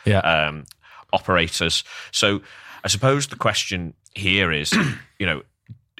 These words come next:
Speaker 2: is it, is it a good idea to extend the windfall tax,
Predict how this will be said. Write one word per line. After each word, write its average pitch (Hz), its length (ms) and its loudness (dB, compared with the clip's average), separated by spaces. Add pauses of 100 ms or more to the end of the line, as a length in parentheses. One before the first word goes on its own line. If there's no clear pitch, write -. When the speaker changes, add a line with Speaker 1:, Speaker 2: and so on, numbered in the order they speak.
Speaker 2:
is 104 180 0
it, 104 180 0
is 104 160 -2
it 110 80 0
a 101 60 -4
good 92 200 -2
idea 82 440 0
to - 120 -8
extend 78 480 -4
the 78 60 -8
windfall 80 480 -6
tax, - 600 -4